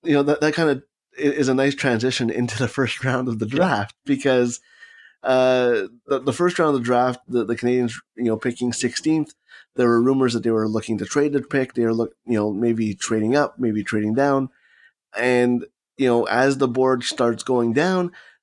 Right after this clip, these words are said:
Speaker 1: there, there were surprises for me in the order of the top ten, but the top ten prospects went in the top
Speaker 2: Yeah.
Speaker 1: ten,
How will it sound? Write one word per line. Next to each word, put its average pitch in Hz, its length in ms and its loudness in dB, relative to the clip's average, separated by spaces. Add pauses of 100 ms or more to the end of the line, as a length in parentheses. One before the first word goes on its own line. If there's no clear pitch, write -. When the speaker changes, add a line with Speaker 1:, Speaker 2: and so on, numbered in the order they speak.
(440)
Speaker 1:
there, 156 220 -2
there 170 140 2
were 170 160 4
surprises 190 760 -2
for 143 220 -2
me 139 460 0
in 120 160 2
the 113 280 -2
order 135 560 -2 (260)
of 120 200 -2
the 113 80 2
top - 340 -4
ten, 95 300 -4
but 120 260 -4
the 139 80 2
top 139 300 -2
ten 151 200 0
prospects 131 540 -2
went 113 320 -2
in 107 80 -2
the 98 80 -4
top - 260 -4
Speaker 2:
Yeah. 107 120 -2
Speaker 1:
ten, 110 200 -4